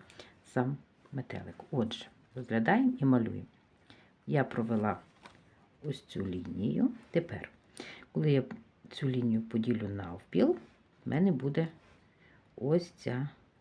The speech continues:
поперечна лінія. Далі ми відділяємо голову. От. Тепер малюємо це барильце тіла,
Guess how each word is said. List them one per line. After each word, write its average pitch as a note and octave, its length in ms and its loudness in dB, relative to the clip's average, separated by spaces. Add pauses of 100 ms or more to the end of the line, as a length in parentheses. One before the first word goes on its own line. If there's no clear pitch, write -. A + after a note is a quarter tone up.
(380)
поперечна A#2 580 -4
лінія. A2 320 -6 (560)
Далі G#3+ 220 6
ми D3+ 260 4 (120)
відділяємо C3 760 0 (260)
голову. G2+ 580 -4 (640)
От. - 120 -14 (640)
Тепер - 340 6 (1800)
малюємо B2 440 2
це G#2 300 -8 (180)
барильце A#2+ 960 2 (160)
тіла, G#3+ 580 4